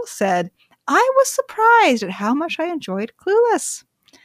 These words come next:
Roger Ebert said, "This movie is aimed at teenagers, but like all good comedies, it will appeal to anyone who has a sense of humor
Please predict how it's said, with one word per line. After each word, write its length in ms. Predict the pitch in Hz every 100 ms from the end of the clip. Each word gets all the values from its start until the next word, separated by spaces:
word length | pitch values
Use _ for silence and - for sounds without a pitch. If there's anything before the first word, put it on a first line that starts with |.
| _ _ _
Roger 300 | 254 359 392
Ebert 420 | 339 349 440 466
said, 400 | - 214 190 185 196
"This 260 | 392 -
movie 320 | 302 339 349 330
is 120 | 247
aimed 260 | 277 359
at 100 | 330
teenagers, 580 | - 254 220 208 208 214
but 260 | - - -
like 200 | 156 -
all 160 | 180 254
good 200 | 320 -
comedies, 500 | 285 269 269 269 180
it 100 | -
will 120 | 165
appeal 300 | - 202 220
to 80 | 180
anyone 260 | 196 214
who 100 | 214
has 80 | 165
a 60 | 170
sense 300 | - 220 240
of 80 | 233
humor 420 | - 220 240